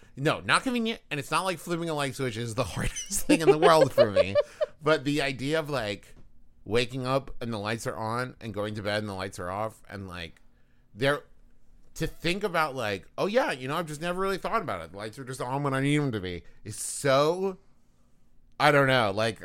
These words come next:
Speaker 2: It's
Speaker 1: uh,
Speaker 2: mind-blowing to
Speaker 1: yes,
Speaker 2: you.
Speaker 1: it's
Speaker 2: I can, I can
Speaker 1: mind-blowing.
Speaker 2: see your mind
Speaker 1: That
Speaker 2: blown
Speaker 1: level
Speaker 2: up.
Speaker 1: of power, <laughs>
Speaker 2: <laughs>
Speaker 1: which is like,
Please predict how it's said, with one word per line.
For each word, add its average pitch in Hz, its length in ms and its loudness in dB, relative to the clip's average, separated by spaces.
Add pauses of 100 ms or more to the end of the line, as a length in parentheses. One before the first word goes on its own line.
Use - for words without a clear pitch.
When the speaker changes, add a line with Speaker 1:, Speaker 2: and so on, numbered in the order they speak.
(200)
Speaker 2:
It's - 180 0
Speaker 1:
uh, 330 40 4
Speaker 2:
mind-blowing 165 540 2
to 165 60 -4
Speaker 1:
yes, 110 200 4
Speaker 2:
you. - 100 -4
Speaker 1:
it's 131 200 -2
Speaker 2:
I - 20 -4
can, 131 60 2
I - 40 8
can 117 260 4
Speaker 1:
mind-blowing. 202 360 2
Speaker 2:
see 226 640 -2 (340)
your 202 200 0
mind 175 580 -2 (220)
Speaker 1:
That 170 280 4
Speaker 2:
blown 175 140 4
Speaker 1:
level 220 320 6
Speaker 2:
up. 170 80 4
Speaker 1:
of - 120 -10
power, 220 420 4
<laughs> - 0 -
Speaker 2:
<laughs> 226 680 2
Speaker 1:
which 202 200 -4
is 180 160 0
like, 147 260 6